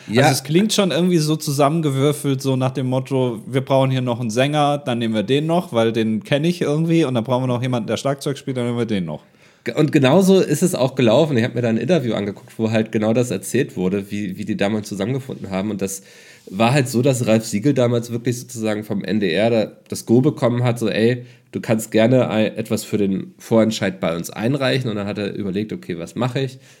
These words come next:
Speaker 1: Ähm, und dann ist halt Genghis Khan entstanden und dann kam das so, dass aus diesem Produzententeam irgendwie jeder jemanden kannte, so, „Ey, der kann doch singen und der kann tanzen“, so, ne, wie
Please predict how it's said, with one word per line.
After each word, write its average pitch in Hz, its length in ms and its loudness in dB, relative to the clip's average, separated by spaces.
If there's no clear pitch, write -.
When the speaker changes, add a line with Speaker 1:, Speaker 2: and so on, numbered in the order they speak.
Speaker 1:
Ähm, 104 360 -2
und 104 140 -12
dann 95 320 -2
ist - 140 -10
halt 98 160 0
Genghis 139 360 0
Khan 123 300 0
entstanden 117 640 -4
und 110 180 -6
dann 107 220 0
kam 131 240 2
das 135 160 2
so, 113 80 0
dass 107 160 0
aus - 140 -4
diesem 101 200 -8
Produzententeam 120 800 -2
irgendwie 110 240 0
jeder 120 280 2
jemanden 117 420 0
kannte, 127 400 0
so, 110 140 -2
„Ey, 107 220 2
der 101 180 0
kann 104 180 -4
doch 95 140 -2
singen 113 320 2
und 101 160 -2
der 92 120 -2
kann 90 240 -6
tanzen“, 127 520 -2
so, 117 220 0
ne, 98 220 -2
wie 98 280 -2